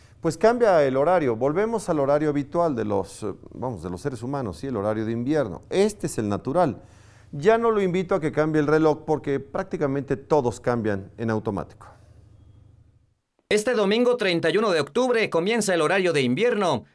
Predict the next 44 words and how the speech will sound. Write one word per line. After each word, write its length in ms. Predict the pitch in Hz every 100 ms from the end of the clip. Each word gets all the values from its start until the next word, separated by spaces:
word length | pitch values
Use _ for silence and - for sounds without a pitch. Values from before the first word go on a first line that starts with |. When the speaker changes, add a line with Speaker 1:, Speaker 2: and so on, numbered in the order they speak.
| -
Speaker 2:
así 260 | 127 131 240
que 140 | 226
deberá 420 | 190 160 190 220
atrasar 460 | 202 160 147 196 220
su 140 | 208
reloj 320 | 156 151 190 196
una 300 | 196 185 151
hora 340 | 233 208 165 -
antes 420 | 226 214 202 143
de 160 | 151 151
ir 200 | 202 185
a 60 |
dormir 460 | 135 131 202 233 180
el 200 | 131 143
sábado. 600 | 139 220 220 196 147 104 _ _ _ _ _ _ -
Y 120 | 123
es 140 | 196
que 120 | - 233
el 60 |
horario 360 | 196 185 220 226
de 100 | 175
verano 500 | 156 185 233 262 240
está 300 | 165 143 233
a 100 | 220
punto 340 | 240 240 226
de 120 | 190
irse, 520 | 180 247 - 190 135 - _ -
luego 260 | 131 214 220
de 160 | 190
que 100 | 165
el 120 | 165
pasado 480 | 147 143 202 208 170
cuatro 340 | - 196 196 156
de 80 |
abril 400 | 127 185 240 180 - _
se 180 | - 175
implementó 640 | 233 240 214 185 165 233 240
con 200 | 214 190
el 140 | 170
adelanto 480 | 160 160 214 208 190
del 160 | 156
reloj 300 | 135 160 180 170
una 300 | 160 156 165
hora. 380 | 220 208 165